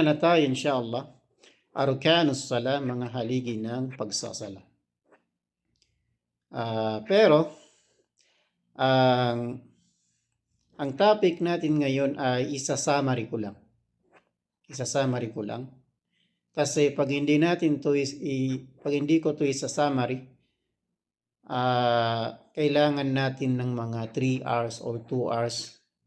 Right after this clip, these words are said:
mag-explain itong lahat. Kasi, ah,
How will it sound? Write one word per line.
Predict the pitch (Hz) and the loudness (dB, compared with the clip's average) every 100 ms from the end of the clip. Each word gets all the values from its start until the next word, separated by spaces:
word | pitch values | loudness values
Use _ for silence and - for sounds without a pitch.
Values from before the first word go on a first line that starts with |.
| _ _ | _ _
mag-explain | - 131 131 131 - 139 127 113 | -6 -4 -2 -4 -2 0 0 -2
itong | 113 113 | -6 -6
lahat. | 101 101 - _ _ _ _ | -8 -10 -14 _ _ _ _
Kasi, | - - 123 120 - _ _ _ _ _ _ _ 117 | -12 -4 -4 -4 -8 _ _ _ _ _ _ _ -8
ah, | 113 110 107 107 107 | -4 -4 -6 -6 -8